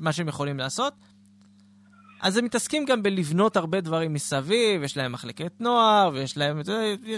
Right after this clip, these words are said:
הם עושים כל מיני פעילויות קהילתיות, חברתיות, דברים כאלה. ובדיוק בגלל הדבר הזה, ה-, המערך סביב הפועל ירושלים הוא מאוד חזק.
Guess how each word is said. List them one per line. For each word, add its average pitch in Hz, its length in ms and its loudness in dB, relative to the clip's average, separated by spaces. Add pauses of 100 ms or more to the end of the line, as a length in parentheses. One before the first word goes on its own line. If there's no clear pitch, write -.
(100)
הם 233 160 -4
עושים 247 340 0
כל 220 160 0
מיני 214 140 -2
פעילויות 165 480 -4
קהילתיות, 170 760 0
חברתיות, 175 640 0
דברים 170 220 -2
כאלה. 131 400 -4 (840)
ובדיוק 180 440 4
בגלל 226 240 4
הדבר 190 360 2
הזה, 190 320 0
ה-, 127 280 -4
המערך 131 600 -2
סביב 220 540 -4
הפועל 180 300 -2
ירושלים 131 680 -2 (420)
הוא 147 160 2
מאוד 170 300 4
חזק. 151 560 0